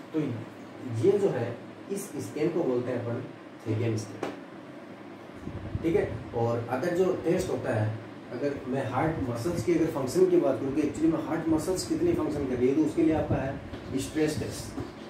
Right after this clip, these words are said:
ठीक है, और स्ट्रेस टेस्ट जो है, उसका दूसरा नाम है ट्रेडमिल टेस्ट, इसको ट्रेडमिल टेस्ट भी बोलते हैं, स्ट्रेस टेस्ट और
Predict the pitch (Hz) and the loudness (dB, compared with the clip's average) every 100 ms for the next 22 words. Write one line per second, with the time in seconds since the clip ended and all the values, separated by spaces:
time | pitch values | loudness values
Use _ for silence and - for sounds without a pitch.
0 | - - - - - - - - - - | -14 -14 -14 -14 -14 -14 -12 -12 -14 -14
1 | - - - - - - - - - - | -10 -8 -8 -12 -14 -14 -10 -8 -8 -12
2 | - - - - - - - - - - | -14 -14 -14 -14 -10 -8 -8 -6 -6 -4
3 | - - - 156 147 - - 127 127 - | -8 -12 0 2 4 2 0 -2 -2 -2
4 | 151 185 - 185 175 160 139 127 - - | 2 2 4 0 0 0 0 0 -2 -6
5 | 139 165 143 135 139 160 151 135 156 - | -6 0 2 2 2 2 4 2 0 0
6 | 147 135 143 147 - 107 - - - - | 2 4 4 2 0 -6 -8 -12 -14 -14
7 | - - - - - - - - - 160 | -14 -14 -12 -12 -12 -10 -10 -10 0 0
8 | - 139 135 165 165 170 - 147 123 104 | 4 4 6 4 4 2 0 0 0 0
9 | - - - - - - - - - - | -2 -8 -10 -12 -12 -14 -10 -8 -6 -6
10 | - - - - - - - - - - | -4 -4 -6 -10 -12 -12 -12 -12 -12 -10
11 | - - - - - - - - - - | -8 -6 -4 -4 -6 -10 -10 -10 -8 -8
12 | - - - - - - 107 - 135 156 | -8 -10 -12 -14 -14 -12 -8 -2 2 4
13 | - 175 175 143 170 180 | 4 2 2 0 -2 -4